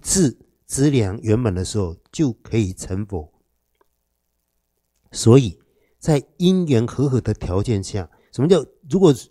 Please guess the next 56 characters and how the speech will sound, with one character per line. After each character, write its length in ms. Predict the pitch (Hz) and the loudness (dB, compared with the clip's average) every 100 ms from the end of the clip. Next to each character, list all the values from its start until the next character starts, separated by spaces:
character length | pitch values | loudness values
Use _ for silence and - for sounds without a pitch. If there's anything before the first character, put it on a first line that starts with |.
| - | -2
因 200 | 214 214 | 2 4
缘 120 | 139 | 4
和 140 | 123 | 4
合 80 | 151 | 2
的 120 | 120 | 2
条 180 | 117 110 | 0 0
件 200 | 117 113 | 0 -2
下， 240 | 107 101 85 _ _ | -2 -6 -6 _ _
如 120 | 143 | 4
果 100 | 160 117 - | 6 4 2
我 80 | 101 | -4
们 80 | |
看 100 | 113 | 0
到 80 | 131 | -2
上 200 | 123 117 | 0 0
一 60 | 117 | 0
行 140 | 92 | -2
嘛， 180 | 87 85 - _ _ | -6 -10 -14 _ _
发 240 | 165 170 | 0 0
菩 200 | 165 147 | 2 2
提 120 | 160 127 | 2 2
心 200 | 139 127 | 0 0
为 220 | 107 127 | 0 0
因， 260 | 139 147 139 - _ | 2 2 2 -8 _
三 200 | - 131 | -6 -4
大 120 | 131 | -4
阿 160 | 110 110 | -6 -6
僧 300 | - 110 113 | -6 -8 -8
祇 220 | - 110 | -10 -10
劫 180 | 113 104 | -8 -8
的 120 | 101 | -6
长 240 | 92 101 110 | -8 -8 -6
期 140 | 98 | -8
修 180 | 90 110 | -6 -6
行 200 | - 90 | -6 -8
为 160 | 90 | -8
缘， 440 | 92 95 90 92 101 - _ _ _ | -8 -10 -10 -10 -12 -16 _ _ _
到 180 | 139 113 | -2 -2
了 140 | 101 | -4
福 640 | 85 - - 107 135 139 135 _ | -10 -16 -10 -6 -6 -6 -10 _
智 420 | - - 170 107 - _ _ | -8 0 0 0 -6 _ _
圆， 360 | 104 107 123 120 _ _ | -4 -4 -4 -12 _ _
资 160 | - 143 | -2 2
粮 160 | 127 101 | 2 2
圆 180 | 104 | -2
满 140 | 113 87 | -2 -4
的 60 | |
时 120 | 85 101 | -4 -4
候 80 | |
就 120 | 95 101 | -4 -4
可 120 | 101 | -4
以 40 | |
成 260 | 90 87 87 | -4 -6 -8
佛。 320 | - 82 80 _ _ _ | -12 -16 -18 _ _ _
所 180 | - 147 | 8 8
以 180 | 147 | 8